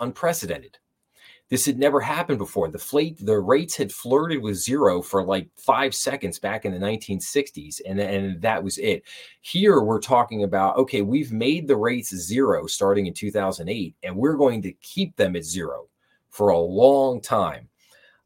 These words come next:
um, while they're pumping money. So in other words, what they just said is, it, when you decrease rates, that lifts the economy. The problem was that the rates being at zero wasn't lifting the economy. And they're, and they're, the Fed was going, "Well, what do we, what are we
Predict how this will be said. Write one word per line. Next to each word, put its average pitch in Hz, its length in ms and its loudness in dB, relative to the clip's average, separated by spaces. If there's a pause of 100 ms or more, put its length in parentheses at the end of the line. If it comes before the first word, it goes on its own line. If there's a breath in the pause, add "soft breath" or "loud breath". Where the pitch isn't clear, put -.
um, 110 560 4 (220)
while 104 880 4 (500)
they're 160 200 4
pumping 143 540 0
money. 175 320 0
So - 240 -2
in 123 60 0
other 151 140 4
words, 131 180 2
what 131 160 -2
they 120 100 0
just 131 240 -4
said 143 200 2
is, 107 240 -4
it, 107 120 -6
when 107 220 -4
you 151 400 -6 (420)
decrease 160 580 -6
rates, 107 380 -4
that 113 320 -4
lifts 123 300 -4
the 113 140 -6
economy. 107 520 -4
The 85 100 -10
problem 156 420 0
was 98 300 2
that 101 200 -6
the 98 80 -4
rates 120 500 -4 (520 soft breath)
being 131 300 2
at 107 80 -6
zero 107 540 4
wasn't 107 540 2
lifting 110 400 -2
the 104 140 0
economy. 95 560 0
And 92 100 -4
they're, 101 140 4
and 101 120 0
they're, 101 220 0
the 98 240 -4
Fed 117 240 -2
was 107 140 -10
going, 101 240 0
"Well, 90 120 -6
what 92 120 -4
do 98 80 -2
we, 92 80 -8
what 104 180 0
are 104 40 2
we 95 220 -4